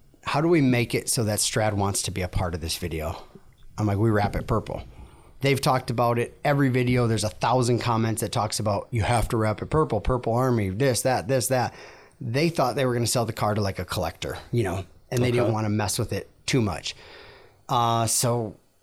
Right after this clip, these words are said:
Speaker 1: I called out to Summit Auto Labs, who wraps their cars,
Speaker 2: Mm-hmm.
Speaker 1: Clayton,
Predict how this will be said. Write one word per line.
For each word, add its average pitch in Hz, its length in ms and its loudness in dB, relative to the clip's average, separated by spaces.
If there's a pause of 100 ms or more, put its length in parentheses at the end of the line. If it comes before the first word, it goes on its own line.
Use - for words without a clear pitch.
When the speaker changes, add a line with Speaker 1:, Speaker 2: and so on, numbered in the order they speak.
(340)
Speaker 1:
I 113 120 0
called 120 460 2
out 120 180 0
to 117 100 -2
Summit 123 280 2
Auto 120 180 2
Labs, 120 360 0
who 127 100 2
wraps 117 240 2
their 123 140 2
cars, 117 340 0
Speaker 2:
Mm-hmm. 101 140 -2
Speaker 1:
Clayton, 123 460 2